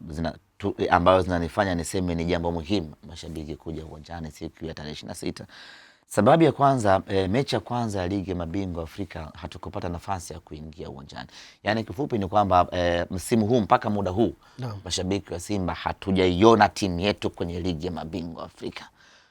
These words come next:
Speaker 1: Kwa sababu mechi ya kwanza tumeangalia, eh, tukiwa tume-, tume-, tume-, tume-, tume-, tumekatazwa kuingia
Speaker 2: Ndio.
Speaker 1: uwanjani kwa sababu ya kutumikia adhabu ya
Speaker 2: Adhabu.
Speaker 1: kafu. Eh, mechi hii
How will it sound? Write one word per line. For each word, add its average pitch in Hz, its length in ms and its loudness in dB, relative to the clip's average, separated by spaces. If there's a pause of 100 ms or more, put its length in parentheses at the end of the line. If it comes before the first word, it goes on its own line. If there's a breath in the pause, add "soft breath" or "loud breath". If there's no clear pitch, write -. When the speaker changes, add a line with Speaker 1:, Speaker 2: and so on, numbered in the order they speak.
(140 soft breath)
Speaker 1:
Kwa - 80 -20
sababu 82 180 -2
mechi 107 220 2
ya 90 60 0
kwanza 143 400 4
tumeangalia, 87 920 -2 (120)
eh, 85 520 -2
tukiwa - 320 -4
tume-, - 260 -4 (520)
tume-, 95 340 4
tume-, 87 360 0
tume-, 85 280 -2
tume-, 85 280 -4
tumekatazwa 85 680 0
kuingia 85 520 -8
Speaker 2:
Ndio. 98 140 -8
Speaker 1:
uwanjani 78 400 -10 (400 soft breath)
kwa - 100 -20
sababu 92 280 6
ya 85 80 0
kutumikia 92 760 -2 (140)
adhabu 82 260 -8 (100)
ya 117 60 -4
Speaker 2:
Adhabu. 95 120 -6
Speaker 1:
kafu. - 360 -12 (680 soft breath)
Eh, 92 680 6
mechi 113 400 6
hii 117 360 6